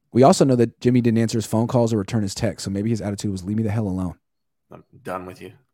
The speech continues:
Speaker 1: I'm
Speaker 2: Yeah.
Speaker 1: done with you.
Speaker 2: See you next
Speaker 1: Anyway.
Speaker 2: year.
Speaker 1: That's the show. Thanks for watching. What you got going on the rest of the day?
Speaker 2: Nothing today, man. I got shows Tuesday and Friday and Sunday.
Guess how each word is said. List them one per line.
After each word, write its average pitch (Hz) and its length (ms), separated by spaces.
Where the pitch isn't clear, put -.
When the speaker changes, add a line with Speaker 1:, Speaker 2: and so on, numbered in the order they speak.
Speaker 1:
I'm 107 80
Speaker 2:
Yeah. 104 140
Speaker 1:
done 120 220
with 107 180
you. 85 140
Speaker 2:
See - 200
you 107 60
next 92 200
Speaker 1:
Anyway. 92 140
Speaker 2:
year. 92 100
Speaker 1:
That's 110 140
the 110 80
show. 123 560
Thanks 110 200
for 95 120
watching. 110 680
What 113 160
you 123 60
got 101 140
going 110 160
on 104 60
the 107 40
rest 104 180
of 104 60
the 98 60
day? 104 280
Speaker 2:
Nothing 143 240
today, 135 240
man. 139 160
I 139 60
got 127 160
shows 131 260
Tuesday 127 400
and 117 100
Friday 127 520
and 98 260
Sunday. 113 500